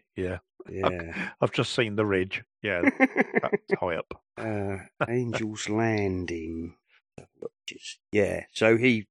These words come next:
Speaker 2: climbed right up to the top. They go right at, and he said, "Oh, the first sort of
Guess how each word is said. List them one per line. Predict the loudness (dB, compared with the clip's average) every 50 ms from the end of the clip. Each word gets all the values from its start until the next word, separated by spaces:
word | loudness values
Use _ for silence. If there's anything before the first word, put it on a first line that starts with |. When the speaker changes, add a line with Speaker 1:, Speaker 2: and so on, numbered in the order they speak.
| _ -8
Speaker 2:
climbed | 0 4 6 6 6 6 4 -2 -4 0
right | 4 4 4 4 2
up | 0 -4 -4 _ -10
to | -10 -10
the | -10 -10 -12 -8
top. | -4 -4 -4 -4 -4 _ -18 -20 -20 _ _ -6 -4
They | -2 2
go | 2 4 4
right | 4 4 4 2 4 2
at, | 0 0 0
and | 0 -2 -2 -2 -6 -4
he | -4 -2
said, | 0 2 0 4 6
"Oh, | 6 8 8 6
the | 4 2
first | 4 6 8 8 8 6 4
sort | 0 0 2 2 0
of | 0